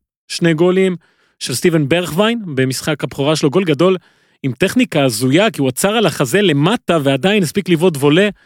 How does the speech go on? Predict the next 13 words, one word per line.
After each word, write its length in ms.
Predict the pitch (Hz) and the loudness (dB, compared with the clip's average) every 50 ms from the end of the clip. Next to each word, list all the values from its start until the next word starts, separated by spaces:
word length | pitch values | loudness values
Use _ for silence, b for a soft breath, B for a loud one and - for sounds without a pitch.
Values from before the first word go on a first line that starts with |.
| b b b b b _ | b b b b b _
שאלוהים 380 | - - 143 139 151 170 180 175 | -4 0 2 2 2 2 2 2
יודע 140 | 165 165 | 2 2
איך 80 | 180 - | 0 0
הוא 100 | - 151 | 0 -2
עשה 240 | 135 - - 180 185 | -2 0 0 0 0
את 80 | 180 | 0
זה, 160 | 165 202 202 196 b b b b b b b 135 | 0 0 -2 -2 b b b b b b b -2
אה, 140 | 131 131 127 | -2 0 0
ויונג 260 | 113 143 160 170 165 | 2 2 2 2 2
מינסון 380 | 160 160 147 - - 170 165 165 | 2 0 -2 -2 -2 0 0 0
עם 120 | 156 147 | 0 0
השני, 420 | 139 131 - 139 139 160 185 202 196 - _ _ _ _ _ _ _ _ - | -2 -2 -2 0 2 2 2 2 0 -4 _ _ _ _ _ _ _ _ -8
אה, 420 | 127 120 123 120 123 120 120 123 | -6 -4 -4 -4 -4 -4 -4 -6